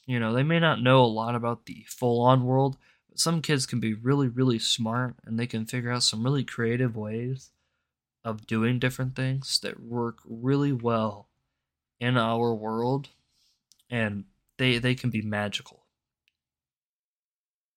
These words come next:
You know, hacking in the firewalls at schools,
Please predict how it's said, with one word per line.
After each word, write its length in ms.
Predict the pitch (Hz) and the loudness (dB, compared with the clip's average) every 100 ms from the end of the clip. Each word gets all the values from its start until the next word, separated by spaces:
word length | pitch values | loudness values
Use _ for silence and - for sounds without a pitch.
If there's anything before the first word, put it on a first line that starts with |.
| _ _ _ _ _ _ _ _ _ _ _ _ _ _ _ _ _ _ _ _ _ _ _ _ _ _ _ _ _ | _ _ _ _ _ _ _ _ _ _ _ _ _ _ _ _ _ _ _ _ _ _ _ _ _ _ _ _ _
You 120 | - 127 | 0 2
know, 180 | 120 | 2
hacking 460 | 120 123 113 127 120 | 4 4 4 0 0
in 100 | 113 | 0
the 60 | 107 | 0
firewalls 880 | - 123 120 117 120 123 120 120 | 6 8 8 4 2 2 2 2
at 120 | 117 - | 2 2
schools, 680 | - 120 117 113 113 - | 2 2 2 0 -2 -4